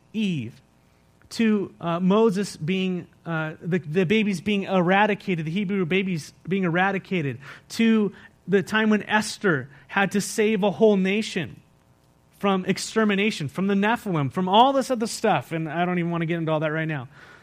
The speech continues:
But as you go forward to when Jesus was born, King Herod came and slaughtered all the babies. This spirit that said, "Not you. You're not gonna have your kingdom. I will have my kingdom. I will kill you off." That, that spirit of Antichrist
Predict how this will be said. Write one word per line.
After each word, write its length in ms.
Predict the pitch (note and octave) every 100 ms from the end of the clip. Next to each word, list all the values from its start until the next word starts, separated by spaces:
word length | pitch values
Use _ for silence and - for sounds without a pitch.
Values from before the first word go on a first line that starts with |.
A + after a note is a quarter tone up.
| _ _ _ -
But 80 | G3
as 180 | A#3 G#3+
you 60 |
go 160 | G3+ A3+
forward 640 | - A#3 C4 G#3 B2 - _ _ _ _ _ _ _ _ _ -
to 100 | G#3
when 240 | A3+ A3
Jesus 440 | D#3 B3 B3+ A#3
was 140 | A#3+ D#3+
born, 360 | D#3+ A3+ G#3
King 220 | - A3 F#3+
Herod 500 | G3+ A3+ G3+ D3+ -
came 220 | G3+ G3
and 100 | E3+
slaughtered 480 | - F#3 G3+ A3 G#3
all 160 | G#3
the 80 | G3
babies. 260 | F#3+ G3 D3
This 160 | F3
spirit 380 | - - G#3 F#3+
that 60 | F#3
said, 320 | - F#3+ D#3+ - - - _ _ _ -
"Not 280 | F3+ G#3
you. 420 | E3+ G3+ F3+ A#2+ G#2+ _ _ _
You're 120 | D3
not 240 | D3 G#3 G#3+
gonna 140 | G#3
have 180 | F#3+ F3+
your 120 | E3
kingdom. 520 | E3 F3+ E3 D3+ D3+ -
I 180 | D#3 F#3
will 160 | E3+
have 220 | D#3 D#3+ D3+
my 120 | D3
kingdom. 360 | - D3+ C#3
I 80 | C3
will 100 | C3+
kill 220 | B2+ D3
you 180 | C#3+ C3+
off." 240 | C3 B2+ -
That, 220 | C3+ C3+
that 260 | D#3 -
spirit 460 | - - - G#3 G#3+
of 80 | F#3+
Antichrist 760 | F#3 F#3 D3+ - A#2+ - -